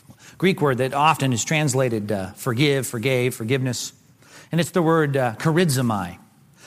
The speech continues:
And charizomai is a word that's used often in the New Testament, forgiveness, for forgiveness.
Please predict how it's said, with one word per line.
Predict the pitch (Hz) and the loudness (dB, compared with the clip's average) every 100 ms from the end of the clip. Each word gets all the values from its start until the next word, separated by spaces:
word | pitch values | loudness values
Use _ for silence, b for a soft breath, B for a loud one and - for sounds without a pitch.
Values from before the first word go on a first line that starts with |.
| B | B
And | 165 160 | -2 0
charizomai | 175 254 190 185 180 170 | 2 0 0 2 2 2
is | |
a | 147 | 0
word | 165 175 | 0 -2
that's | 139 | -2
used | 190 147 | -2 0
often | 175 214 208 180 | 0 0 -2 -4
in | 165 | -2
the | |
New | 160 | -2
Testament, | 156 190 190 160 160 | -2 -2 -2 -6 -8
forgiveness, | - 131 180 160 - - - | -6 -2 0 0 -4 -8 -10
for | - 190 | -2 -2
forgiveness. | - 139 156 180 110 | -2 -2 0 0 -4